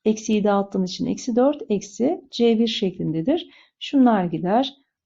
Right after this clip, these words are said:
Altı eksi dört ikidir. İki ile toplanınca dört olur. Bir bölü üç eksi sekiz bölü üç eksi yedi bölü üçtür.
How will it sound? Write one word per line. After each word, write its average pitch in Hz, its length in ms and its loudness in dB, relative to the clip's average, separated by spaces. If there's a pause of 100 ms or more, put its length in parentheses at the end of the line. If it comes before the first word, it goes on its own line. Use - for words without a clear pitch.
(100)
Altı 233 640 2
eksi 202 320 -6
dört 180 320 -4
ikidir. 226 440 0
İki - 180 -4
ile 196 180 0
toplanınca 175 600 -4
dört 202 300 -2
olur. 240 400 0 (520)
Bir 233 240 6
bölü 233 220 6
üç 262 300 2
eksi 208 240 -4
sekiz 190 500 -6
bölü 175 220 0
üç 165 260 -6
eksi 180 300 -4
yedi 165 280 -2
bölü 220 200 4
üçtür. - 760 -4